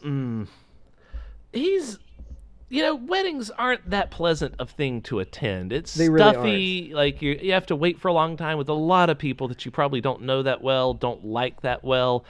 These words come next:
Speaker 1: Um, you're basically in a room with strangers, but you're expected to know all the strangers' names. It sucks. It takes forever.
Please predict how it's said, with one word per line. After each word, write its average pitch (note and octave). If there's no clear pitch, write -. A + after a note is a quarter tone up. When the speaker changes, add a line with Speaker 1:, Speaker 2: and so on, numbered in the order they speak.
Speaker 1:
Um, C#3
you're E3
basically F3+
in E3
a D#3
room D3+
with C#3
strangers, C#3+
but -
you're C#3
expected C#3
to C3
know B2+
all B2+
the A#2
strangers' A2+
names. F3
It A#2
sucks. -
It A#2+
takes A3
forever. B2